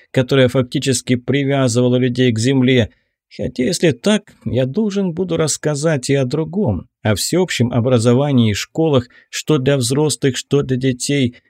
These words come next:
о медицине, которая тоже для всех и бесплатная, о возможностях, а они были, пусть я и застал то время краем, но о войне она тоже была, и, возможно, иная страна не выстояла бы,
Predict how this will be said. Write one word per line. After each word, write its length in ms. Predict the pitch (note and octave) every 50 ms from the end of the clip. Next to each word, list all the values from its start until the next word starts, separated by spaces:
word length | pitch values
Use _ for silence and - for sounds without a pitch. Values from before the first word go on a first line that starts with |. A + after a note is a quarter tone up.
| _ _ B3+
о 80 | C4
медицине, 720 | B3 C#3 A2 A2 A#2 - - - A3+ A3 G3 F#3 D#3+ B2 -
которая 400 | - F3 D#3+ - F#3 F#3 F3+ - - _ -
тоже 300 | - G3 F3 D#3+ F3+ D#3+
для 180 | C#3+ D#3+ E3+
всех 400 | D#3+ - - - E3 D#3+ - -
и 40 | D#3
бесплатная, 920 | - - C#3+ C#3 - - - C3 C#3 D3 D3+ C#3+ - - C3+ C3+ B2 A#2 - - - _ _ _
о 120 | - B2 A#2+
возможностях, 1000 | B2 A#2+ A2+ G2+ G2 G2+ G#2 C3+ E3 F3 - - C#3 C#3 B2+ - - - A#2+ A2 - _ _ -
а 160 | G#2 G#2 G#2+
они 260 | G#2+ G#2+ A2 A2+ A2+
были, 520 | G2+ G2 F#2+ F#2+ D3+ F3 E3+ E3 D#3 C3 A#2+ _ _ _
пусть 280 | - A#2 A#2 - - -
я 80 | E3 B3
и 100 | A3 E3
застал 500 | D3+ E3 E3+ - - - - E3 D#3+ C#3
то 200 | - - D3 D3+
время 320 | D3+ D3+ D#3 D3 D3 C#3
краем, 480 | B2 - - E3+ E3+ D#3+ D3+ C#3+ D3 D#3
но 180 | E3 D#3+ C3 - _ _ _ _ _ _ _ _ _ _ _ _ _ _ _ _
о 120 | - A#3+
войне 560 | B3 B3+ B3 G#3+ G3+ G3 G3+ G3+ G3 F#3 D3+ - -
она 240 | B2+ C3+ D3+ E3+ D#3
тоже 400 | - - D3+ E3 F3+ D3 D#3 D3
была, 540 | C3+ C3 D3+ D3 C#3 C3+ C3+ C3+ B2+ A#2+ - -
и, 120 | C3 A#2+
возможно, 520 | A#2 A#2+ A#2+ A2+ - C3+ E3+ D#3+ C3 B2 B2 -
иная 360 | C3+ C3 B2+ B2 B2 A#2+ A2+
страна 420 | - - - G#2+ A#2+ B2 C3+ D3
не 180 | D3 C#3 C3 B2+
выстояла 760 | A#2+ B2+ F3 G#2 - - - - - C#3 C#3 C3+ C3 C3+ C3
бы, 320 | A2 G#2 A#2 G#2+ G2 E2+